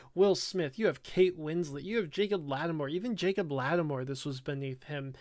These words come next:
You know, he was a relatively decently sized, uh, sized star at this time.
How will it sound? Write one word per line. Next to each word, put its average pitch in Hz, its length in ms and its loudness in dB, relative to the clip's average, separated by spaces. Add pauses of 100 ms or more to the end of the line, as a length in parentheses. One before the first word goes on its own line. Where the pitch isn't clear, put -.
(180)
You 185 100 -4
know, 156 100 2
he 165 160 2
was 196 200 2
a 156 40 -2
relatively 143 600 -2
decently 143 640 -4
sized, 135 420 -6 (340)
uh, 139 220 -2
sized 139 360 -6
star 131 360 -6
at 131 140 -10
this 131 200 -10
time. 131 280 -8